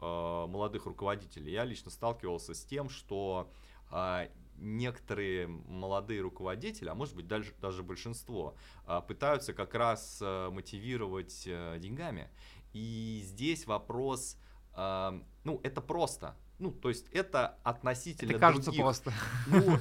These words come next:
Speaker 1: э, скажем так, а, просто попытаться это сделать, то есть
Speaker 2: Но это
Speaker 1: просто
Speaker 2: не работает.
Speaker 1: технически это сделать, да, то есть ты выдал деньги и как бы всё, и такой рассчитываешь, что человек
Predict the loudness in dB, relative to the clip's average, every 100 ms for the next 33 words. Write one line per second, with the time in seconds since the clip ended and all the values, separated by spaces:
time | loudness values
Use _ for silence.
0 | 6 0 2 4 4 4 4 4 4 2
1 | 2 2 2 4 6 6 2 0 0 2
2 | 0 0 0 4 4 4 -2 -2 -2 -6
3 | -2 2 2 2 -4 -2 -2 -2 -12 -4
4 | 0 2 2 2 2 4 4 4 4 0
5 | -4 -2 -2 0 -4 0 2 2 4 8
6 | 6 6 -4 -2 -2 -2 -2 -2 -2 -2
7 | -2 -2 -4 -4 -6 -4 -6 -6 -6 -2
8 | 0 0 -4 -2 -2 -4 -6 -4 -4 -4
9 | -6 -4 -2 -2